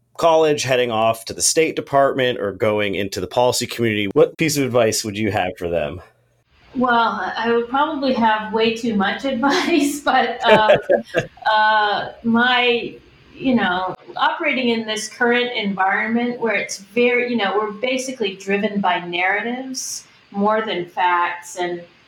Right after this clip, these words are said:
Speaker 2: you know, we really need to come back to the good scholarship that's done by experts in the field. And, you know, you see every day how busy, uh, top-level policymakers are. They get swept away by these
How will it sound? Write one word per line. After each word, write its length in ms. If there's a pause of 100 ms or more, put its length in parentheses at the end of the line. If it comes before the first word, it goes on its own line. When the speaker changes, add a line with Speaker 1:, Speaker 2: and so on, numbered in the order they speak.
(140)
Speaker 2:
you 100
know, 80
we 100
really 460
need 200
to 80
come 300
back 440
to 500
the 400 (280)
good 240
scholarship 800
that's 280
done 340
by 300
experts 500
in 100
the 80
field. 680
And, 360 (460)
you 140
know, 40
you 120
see 640 (120)
every 380
day 380
how 260
busy, 760 (120)
uh, 300
top-level 600
policymakers 1040
are. 480
They 140
get 240
swept 380
away 300
by 160
these 320